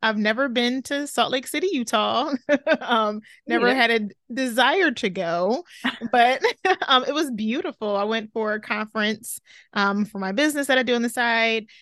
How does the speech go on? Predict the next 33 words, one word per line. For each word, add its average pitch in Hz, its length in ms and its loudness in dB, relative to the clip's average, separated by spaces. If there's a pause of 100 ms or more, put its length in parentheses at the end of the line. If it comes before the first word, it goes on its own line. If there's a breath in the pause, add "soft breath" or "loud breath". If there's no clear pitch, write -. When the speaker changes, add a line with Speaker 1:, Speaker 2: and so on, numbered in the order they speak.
(280 loud breath)
Speaker 1:
And, 196 500 -2
um, 185 480 -4
it 277 60 0
was 427 160 4
amazing. 370 460 0
It 240 120 -2
was, 240 320 -2
it, 226 240 0
it - 180 -6
just, 220 320 -2
like, 214 160 -2
one 214 100 0
of 214 60 -4
those 220 140 -2
things 208 180 -4
you 208 60 -2
don't 196 180 -4
think 196 140 -8
about 196 220 -2
until 196 240 -4
after 190 440 -2
you're 185 300 -4
already 180 280 -4
in 190 220 -4
it. 247 300 -2
That 190 120 -4
was 185 100 -6
just 190 120 -10
like, 170 160 -4
I - 100 -4
really 302 260 -4
just 269 180 -6
went 214 300 0